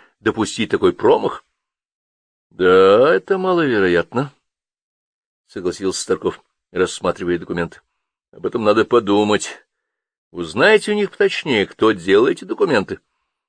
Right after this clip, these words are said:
«Я уже сказал Аксёнову, он сейчас ведёт допрос». «Да, обязательно нужно узнать. Это может оказаться очень важным.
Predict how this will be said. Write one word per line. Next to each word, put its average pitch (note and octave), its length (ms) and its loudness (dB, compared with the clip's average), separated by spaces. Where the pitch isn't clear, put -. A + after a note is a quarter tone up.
«Я - 120 -4
уже E3 100 2
сказал C#3 380 4
Аксёнову, G2+ 520 2
он G2 140 -6
сейчас A#2+ 220 -2
ведёт G#2 240 0
допрос». G2 420 0
«Да, G2 380 2
обязательно D3+ 540 0
нужно D3 260 -8
узнать. G#2 460 -2
Это - 80 -20
может G2 160 -10
оказаться G#2+ 380 -2
очень A#2+ 260 -4
важным. G2+ 420 0